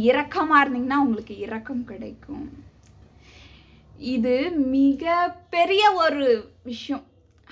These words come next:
ஹையர் ஃப்ரீக்வன்சி இரக்கம். அது என்ன ஃப்ரீக்வன்சி? இப்போ, இப்போ ரேடியோ சேனலை டியூன் பண்றோம்.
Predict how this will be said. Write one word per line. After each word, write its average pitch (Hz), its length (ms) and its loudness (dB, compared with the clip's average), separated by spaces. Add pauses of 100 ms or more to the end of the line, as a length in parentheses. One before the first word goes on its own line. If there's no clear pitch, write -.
ஹையர் 320 720 2
ஃப்ரீக்வன்சி 277 720 -4
இரக்கம். 226 540 -6
அது 220 200 -2
என்ன 277 280 0
ஃப்ரீக்வன்சி? 226 640 -6 (1700)
இப்போ, 226 320 0 (1080)
இப்போ - 160 0
ரேடியோ 339 720 4
சேனலை 285 720 0
டியூன் 285 340 0
பண்றோம். 214 360 -4